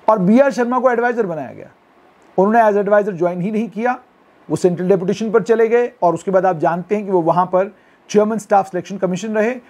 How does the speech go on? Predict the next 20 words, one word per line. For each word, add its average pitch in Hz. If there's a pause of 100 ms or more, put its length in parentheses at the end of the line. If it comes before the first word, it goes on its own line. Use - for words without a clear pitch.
(160)
और 190
उसके 190
बाद 196
वहाँ 175
से 233
आए 190 (240)
तो 170
चेयरमैन 185
जम्मू 160
कश्मीर 180
पब्लिक 143
सर्विस 170 (220)
कमीशन 160
हुए। 123 (1300)
शायद 165 (560)
बहुत 156
सारे 202
राजनीतिक 170
लोगों 170
को, 165